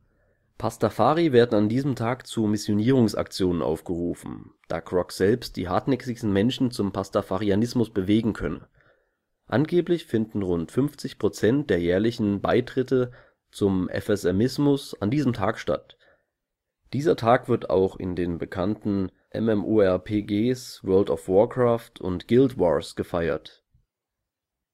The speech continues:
Der heiligste Feiertag des Pastafaris ist der Freitag, welcher jede Woche stattfindet. An diesem Tag soll man es als Pastafari ruhig angehen lassen. Der Freitag steht für die Jenseitsvorstellungen der Pastafari,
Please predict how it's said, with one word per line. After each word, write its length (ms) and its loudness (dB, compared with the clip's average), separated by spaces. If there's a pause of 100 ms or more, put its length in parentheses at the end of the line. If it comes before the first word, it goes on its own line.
(340)
Der 260 -2
heiligste 400 0
Feiertag 580 0
des 140 -8
Pastafaris 720 -4
ist 240 -6
der 80 2
Freitag, 800 -2 (420)
welcher 380 0
jede 320 4
Woche 220 4
stattfindet. 800 -4 (960)
An 120 -4
diesem 220 0
Tag 300 2
soll 240 2
man 360 2
es 240 -8
als 280 0
Pastafari 880 -2
ruhig 440 2
angehen 320 -4
lassen. 460 -8 (1000)
Der 100 6
Freitag 480 2
steht 260 -2
für 140 -2
die 160 0
Jenseitsvorstellungen 1160 2
der 100 -4
Pastafari, 880 -6